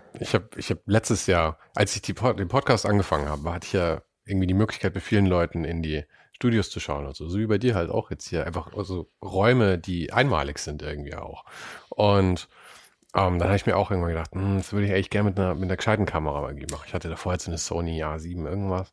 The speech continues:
seit Jahren, der ich auch super happy war, ja. Die war schnell und sie war spitze und ich hab sie mit einem Zeiss-Objektiv ana-, äh, manuell fotografiert, war super.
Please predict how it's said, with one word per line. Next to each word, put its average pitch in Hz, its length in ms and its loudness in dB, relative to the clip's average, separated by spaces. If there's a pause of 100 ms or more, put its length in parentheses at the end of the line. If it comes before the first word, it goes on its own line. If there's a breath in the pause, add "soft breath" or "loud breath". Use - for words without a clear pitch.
(260 loud breath)
seit 90 200 -4
Jahren, 92 440 0 (280 loud breath)
der 123 100 6
ich 127 60 6
auch 107 60 2
super 131 240 0
happy 107 320 2
war, 73 160 2
ja. 78 120 2
Die 85 120 -4
war 85 100 0
schnell 120 440 6
und 95 100 2
sie 90 120 -10
war 87 220 0
spitze - 540 0
und 87 80 -2
ich 80 100 -8
hab 98 80 -2
sie - 120 -2
mit 90 180 -2
einem 85 180 0
Zeiss-Objektiv 104 720 0
ana-, 87 580 0
äh, 78 40 -8
manuell 98 400 2
fotografiert, 98 600 -4
war 101 200 -4
super. 135 320 -6